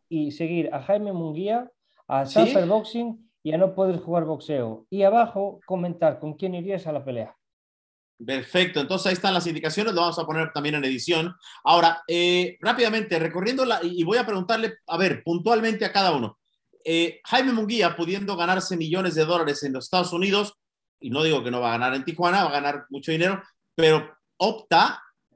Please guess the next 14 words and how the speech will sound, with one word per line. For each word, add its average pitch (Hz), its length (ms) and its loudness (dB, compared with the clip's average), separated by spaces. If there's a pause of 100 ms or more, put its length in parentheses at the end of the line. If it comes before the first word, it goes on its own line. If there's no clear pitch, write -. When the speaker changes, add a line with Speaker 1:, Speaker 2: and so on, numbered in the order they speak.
(200)
Speaker 2:
presiona 220 760 0 (480)
y 156 120 -6
dice, 170 360 -2
"Quiero 190 360 0
pelear 156 240 0
en 151 100 -4
Tijuana". 123 420 -4 (440)
¿Qué, 208 340 4
cómo, 262 220 -2
cómo 247 160 4
ves 240 160 2
este 208 160 -4
gesto, 202 260 -2
Israel? 160 380 0